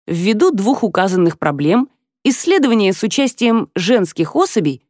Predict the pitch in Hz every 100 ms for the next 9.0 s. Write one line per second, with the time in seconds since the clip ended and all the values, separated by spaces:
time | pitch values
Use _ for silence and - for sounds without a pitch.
0 | _ - 269 269 269 294 370 - 370 330
1 | 208 202 196 202 _ _ _ _ 240 262
2 | 262 262 226 233 320 302 175 202 220 226
3 | 370 269 175 - _ - 247 - 320 277
4 | 226 254 262 - 277 214 160 202 202 190
5 | 180 165 190 190 196 - 294 254 196 175
6 | _ - 220 - 220 175 180 180 208 294
7 | 226 175 156 208 - 180 180 254 220 180
8 | 160 - 214 156 170 175 180 151 139